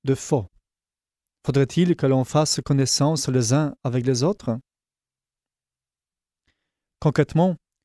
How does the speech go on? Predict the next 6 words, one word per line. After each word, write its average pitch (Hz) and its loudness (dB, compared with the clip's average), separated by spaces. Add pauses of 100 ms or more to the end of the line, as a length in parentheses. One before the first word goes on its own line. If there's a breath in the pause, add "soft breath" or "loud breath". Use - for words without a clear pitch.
(680)
comment 226 4
l'écuménisme 156 2 (440)
s'est-il 151 0
mis 156 2
en 143 0
place ? - -6